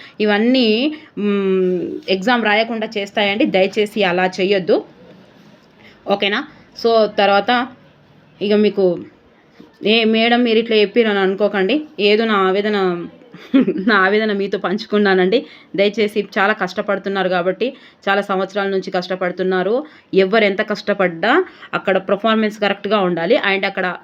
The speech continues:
మనం ప్రజెంటేషన్ ఎలా ఉంటుందో, so, ఎగ్జామ్ దాని మీద ఆధారపడి ఉంటుంది, రిజల్ట్ దాని మీదనే ఆధారపడి ఉంటుంది. So, మనం ఎలాగైతే మన ప్రజెంటేషన్ ఉంటుందో రెండున్నర గంటలలో, ఆ, మన రిజల్ట్ కూడా అలాగే ఉంటుంది. So, రి-, ఆ, ఎగ్జామ్ రాయండి, రిజల్ట్ కోసం ఆలోచించొద్దు, ఫ్రస్ట్రేషన్లోకి రావద్దు, ఎవ్వరు ఏ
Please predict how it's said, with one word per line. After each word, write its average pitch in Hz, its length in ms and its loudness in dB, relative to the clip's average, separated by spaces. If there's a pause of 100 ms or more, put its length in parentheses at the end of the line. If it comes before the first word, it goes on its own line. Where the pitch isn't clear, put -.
మనం 190 220 -2
ప్రజెంటేషన్ 220 600 -2
ఎలా 190 180 0
ఉంటుందో, 202 380 -2
so, 202 220 -2 (240)
ఎగ్జామ్ 202 340 0
దాని 196 240 2
మీద 196 160 0
ఆధారపడి 185 480 0
ఉంటుంది, 180 440 -2
రిజల్ట్ 214 340 0
దాని 185 240 -2
మీదనే 196 240 2
ఆధారపడి 175 480 -2
ఉంటుంది. 151 360 -8 (400)
So, 208 80 -4
మనం 190 180 2
ఎలాగైతే 202 400 2
మన 196 160 2
ప్రజెంటేషన్ 185 640 -2
ఉంటుందో 180 340 -2
రెండున్నర 180 440 2
గంటలలో, 170 640 -2 (380)
ఆ, 175 160 -2
మన 180 260 0
రిజల్ట్ 185 340 -2
కూడా 185 180 0
అలాగే 170 300 0
ఉంటుంది. 175 320 -4
So, 175 200 -2
రి-, 175 220 -2
ఆ, 165 500 -2
ఎగ్జామ్ 185 380 0
రాయండి, 185 320 0
రిజల్ట్ 180 320 -2
కోసం 180 280 -4
ఆలోచించొద్దు, 180 520 -6
ఫ్రస్ట్రేషన్లోకి 185 680 -2
రావద్దు, 185 340 0
ఎవ్వరు 180 340 0
ఏ 185 320 0